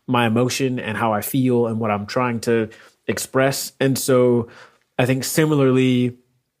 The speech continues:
it's helped me with scoring where anytime I'm writing something and I'm just basing it on the temp or, or I'm trying to write it quickly,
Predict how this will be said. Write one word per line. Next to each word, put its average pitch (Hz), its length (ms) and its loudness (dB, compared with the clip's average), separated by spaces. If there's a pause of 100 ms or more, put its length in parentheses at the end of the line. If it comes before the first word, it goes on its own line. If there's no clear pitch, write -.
(340)
it's 139 160 0
helped 143 220 2
me 135 140 4
with 123 200 0
scoring 147 540 0
where 123 380 2 (440)
anytime 180 360 2
I'm 135 180 2
writing 135 400 2
something 131 400 0
and 123 80 2
I'm 123 100 0
just 127 220 -2
basing 135 300 2
it 127 60 0
on 123 140 -2
the 107 80 -4
temp 127 460 -2
or, 117 560 0 (440)
or 113 520 2 (200)
I'm 120 140 2
trying 143 240 -2
to 123 60 2
write 120 200 4
it 117 120 -2
quickly, 139 640 0